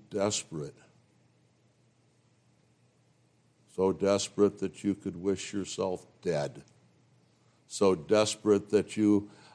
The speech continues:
are beginning to cast any, uh, commitment to God and His Word aside. This dark time is making you desperate. Such desperation will make you ignore the Word of God and its guidance.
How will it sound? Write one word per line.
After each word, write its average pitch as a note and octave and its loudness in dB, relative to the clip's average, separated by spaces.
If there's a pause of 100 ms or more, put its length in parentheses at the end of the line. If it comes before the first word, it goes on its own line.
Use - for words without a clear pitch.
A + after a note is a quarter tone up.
(100)
are F#2 2
beginning G2+ 4
to G2 -2
cast G#2 0
any, A2 4 (480)
uh, - -6
commitment G#2 4
to G2 -2
God G2+ 6
and F#2+ -4
His F2+ -6
Word G2 4
aside. G#2+ 6 (1700)
This G#2 6 (720)
dark G2+ 6
time F2+ 6
is E2 -4
making F2+ 6
you D#2 0
desperate. D2 -10 (640)
Such A2+ 6
desperation A2 8
will G#2 8
make G#2 6
you G2+ 6
ignore G#2 6
the G2 4
Word G2 4
of D#2 -6
God G#2 4
and G2+ 0
its G2 -4
guidance. G#2+ -2